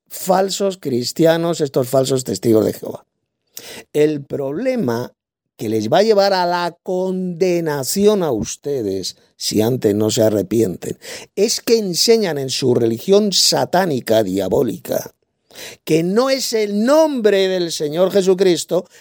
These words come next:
el que tenemos que invocar para ser salvos, porque ustedes enseñan que Él no es, que Jesús no es ese Señor Jehová mencionado en el Antiguo Testamento que bajaba del cielo y se aparecía a los seres humanos.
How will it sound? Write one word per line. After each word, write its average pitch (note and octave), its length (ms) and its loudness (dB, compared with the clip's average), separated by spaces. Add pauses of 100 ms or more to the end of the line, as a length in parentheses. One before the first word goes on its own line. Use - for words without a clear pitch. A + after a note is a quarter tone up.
(100)
el D#3+ 220 -4
que D3+ 160 2
tenemos F3 460 -2
que F#3 120 4
invocar F#3 580 2
para A2+ 240 0
ser G#2+ 280 -4
salvos, E3+ 360 2
porque G2 240 -4
ustedes A#2 320 2
enseñan A#2+ 460 -2 (340)
que D3 220 4
Él A3 220 0
no G#3+ 260 0
es, C4+ 300 -4
que G#2+ 180 -18
Jesús B2 420 -12
no D#3+ 200 0
es F#3 220 0 (360)
ese C4 340 -14
Señor A#3 500 -2
Jehová F#3+ 800 2 (720)
mencionado D3+ 600 -2
en F3 60 2
el F#3 60 4
Antiguo F#3+ 340 4
Testamento A3+ 580 0
que C4+ 80 0
bajaba B2+ 340 0
del C3 140 -4
cielo C#3 180 -4
y F3 60 -2
se F#3+ 80 -2
aparecía A#2+ 460 0
a - 20 4
los G#2+ 180 -2
seres F#2+ 320 -6
humanos. - 500 -12